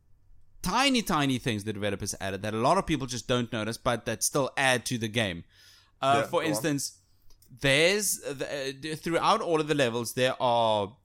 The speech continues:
Speaker 1: big map stones
Speaker 2: Yeah.
Speaker 1: that you can only access once you add a map fragment.
Speaker 2: That's correct, yeah.
Speaker 1: And, uh, bo-, both of these things are stones.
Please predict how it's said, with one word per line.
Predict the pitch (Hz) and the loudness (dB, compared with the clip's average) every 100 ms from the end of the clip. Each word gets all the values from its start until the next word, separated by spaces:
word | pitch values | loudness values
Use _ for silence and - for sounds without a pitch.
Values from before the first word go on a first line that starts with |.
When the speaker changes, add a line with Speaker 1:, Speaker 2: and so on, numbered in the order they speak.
| _ | _
Speaker 1:
big | 135 135 123 | 2 2 2
map | 104 110 107 - | -2 0 0 -2
stones | - 110 95 80 62 - - - _ _ _ _ | -4 -2 -2 -4 -10 -14 -14 -16 _ _ _ _
Speaker 2:
Yeah. | - 123 - - | -4 -4 -4 0
Speaker 1:
that | 127 120 | 2 2
you | 135 | 0
can | 127 139 | 2 0
only | - 151 170 190 - - | 2 2 2 0 -2 0
access | 151 147 - 98 104 - - - _ - | 0 2 -2 -2 -4 -6 -8 -12 _ -6
once | 113 135 143 135 | 0 0 0 -2
you | 131 - | -4 -2
add | 113 107 | 0 0
a | 113 | -2
map | 104 95 85 - - - | -4 -4 -4 -6 -14 -8
fragment. | - 151 - 82 - - - _ - | 0 0 0 -10 -12 -20 -20 _ -8
Speaker 2:
That's | 110 - | -8 -6
correct, | 107 - - | -8 -10 -12
yeah. | - - _ - | -16 -18 _ -6
Speaker 1:
And, | 151 147 151 | 0 0 0
uh, | 165 | -4
bo-, | 139 151 160 | -4 2 4
both | 151 160 214 214 | 4 4 6 4
of | 147 | 0
these | 147 131 | -2 -2
things | - 117 113 - | -2 -2 -4 -2
are | 123 107 107 - - | 0 0 -2 -10 -2
stones. | - - 156 117 87 67 57 | 0 4 6 4 2 -6 -12